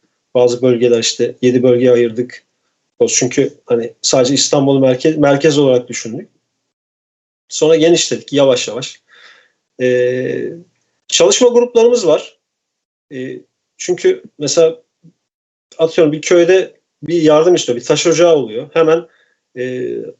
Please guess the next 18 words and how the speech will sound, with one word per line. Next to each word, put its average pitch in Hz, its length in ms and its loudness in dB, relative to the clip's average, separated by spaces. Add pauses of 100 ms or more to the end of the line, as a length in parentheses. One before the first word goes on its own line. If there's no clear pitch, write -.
(240)
şey 202 220 2
de 220 60 2
çok 190 220 2
önemli 120 320 -2
mesela 120 320 -4
t-, - 180 -14 (400)
bir 151 120 -12
taş 170 240 0
ocağı 175 260 4
olacağı 170 400 2
zaman 175 300 0 (560)
bir - 200 -4
bölgede 117 580 0
ya 131 200 -2
da 143 160 -2
bir 147 240 0 (640)
ağaç 143 360 2
kesimi, 135 460 -4